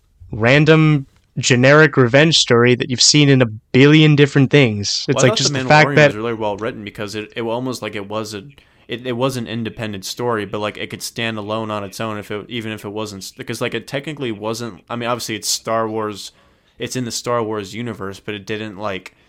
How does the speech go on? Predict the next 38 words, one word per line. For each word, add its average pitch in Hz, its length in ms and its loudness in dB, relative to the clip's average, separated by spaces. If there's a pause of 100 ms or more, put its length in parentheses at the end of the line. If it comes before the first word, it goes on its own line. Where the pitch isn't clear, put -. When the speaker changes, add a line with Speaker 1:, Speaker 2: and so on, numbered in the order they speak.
(260)
Speaker 2:
play 110 200 -4
off 104 220 -2
of, 107 140 -8
like, 104 160 -4
any 107 120 -6
of 101 100 -12
the - 60 -20
tropes 107 380 -8
until, 104 320 -10
like, 101 240 -8
when 95 160 -12
fucking 95 480 -12
Luke 98 320 -12
comes 95 260 -12
out 95 100 -4
at 90 80 -10
the 95 120 -10
end. 95 180 -10
Obviously, 95 500 -10
you 95 200 -12
gotta 95 240 -8
throw 98 240 -8
in 92 80 -10
the 92 60 -14
fan 98 260 -10
service, 95 320 -14
but 95 240 -10 (300)
I 110 100 -2
thought 143 200 -2
it 123 60 -2
was 107 180 -6
well 104 140 -2
Speaker 1:
And 170 140 0
Speaker 2:
written. 139 120 -4
Speaker 1:
that, 233 460 8 (120)
I 190 180 8
was 180 260 8
like, 139 240 4